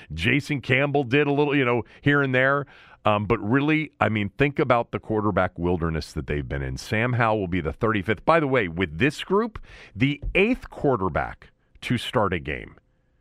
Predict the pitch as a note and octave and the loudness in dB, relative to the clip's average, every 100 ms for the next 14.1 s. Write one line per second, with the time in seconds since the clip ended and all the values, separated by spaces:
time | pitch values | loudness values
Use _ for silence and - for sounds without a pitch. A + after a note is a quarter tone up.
0 | _ _ _ _ _ - D#2+ G#2+ D3+ C#3+ | _ _ _ _ _ -10 -2 0 2 2
1 | D3+ - G3 A#3 - - - F2 A#2 E3 | 0 -2 -2 -2 -8 -18 -4 0 0 -2
2 | _ _ - G2 B2+ A#2+ A2+ D3+ G3 F#3+ | _ _ 0 2 2 0 0 -2 -4 -10
3 | _ _ - F#2 A#2 - - B2 A2 - | _ _ 0 0 0 -4 -6 0 0 -2
4 | _ _ - A2 G2+ G#2+ A2 A2+ F2+ E2 | _ _ -6 -4 -2 -2 -2 -4 -4 -4
5 | G#2+ - _ - G#2 B2 A#2+ A#2+ A#2+ C#3 | -6 -10 _ -2 0 0 0 -2 -2 -6
6 | D#3 _ _ - G2 F#2+ - G2 F#2 - | -6 _ _ -2 0 -2 -4 -4 -4 -4
7 | F2 E2+ E2+ - D2+ C2+ - B1+ C#2 G2+ | -4 -2 -4 -4 -4 -4 -8 -10 -10 -12
8 | - _ _ - D#2 F2+ G#2+ - G2 D2+ | -20 _ _ -8 -2 -2 -2 -6 -2 -2
9 | F#2 G2+ C3+ D#3 D#3 - B2 A#2+ - C3+ | 0 0 0 -2 -8 -2 0 0 -4 -8
10 | C3 - F#2 C#2+ E2 A2 _ _ _ _ | -10 0 0 2 -2 -8 _ _ _ _
11 | _ _ _ _ _ G2 G2 G2 - C3 | _ _ _ _ _ 2 2 0 2 2
12 | B2+ D#3 C#3 C#3 D3+ C#3 - C3 - - | 2 -2 0 0 -4 -4 -2 -2 -4 -2
13 | B2+ B2+ B2 B2 A#2+ - B2+ C3+ C#3 A#2+ | 0 2 2 2 0 2 2 0 0 2
14 | G#2+ | 2